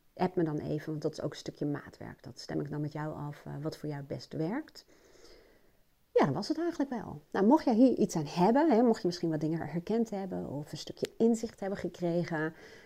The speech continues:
dan laat even een review achter als je op mijn podcastkanaal, eh, of een van de podcastkanalen luistert. Zou ik het superleuk vinden als je, ehm, ja, een beoordeling achterlaat. Dat kan in een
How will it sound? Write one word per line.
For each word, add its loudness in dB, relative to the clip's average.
dan 0
laat 0
even -2
een 0
review 4
achter -6
als -10
je -10
op -10
mijn -4
podcastkanaal, -4
eh, -4
of -10
een -4
van -8
de -6
podcastkanalen -8
luistert. -10
Zou -12
ik -20
het -12
superleuk -2
vinden -6
als -10
je, -12
ehm, 0
ja, -4
een 2
beoordeling 6
achterlaat. 0
Dat -6
kan -4
in -8
een -10